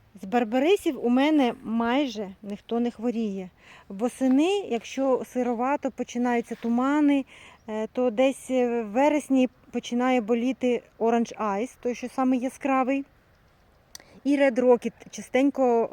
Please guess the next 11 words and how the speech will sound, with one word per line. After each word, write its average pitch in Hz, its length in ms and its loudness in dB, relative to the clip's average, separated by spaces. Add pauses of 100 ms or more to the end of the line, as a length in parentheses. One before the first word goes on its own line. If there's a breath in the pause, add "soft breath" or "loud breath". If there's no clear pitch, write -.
хватає 214 800 -2
мучністу 220 640 -8
росу. 196 480 -12 (460 loud breath)
Це 247 220 -2
буває 220 560 0
або 208 220 -4
навесні, 240 760 -2 (580 loud breath)
або 247 680 4
восени 226 580 0
так 202 180 -4
само. 190 480 -8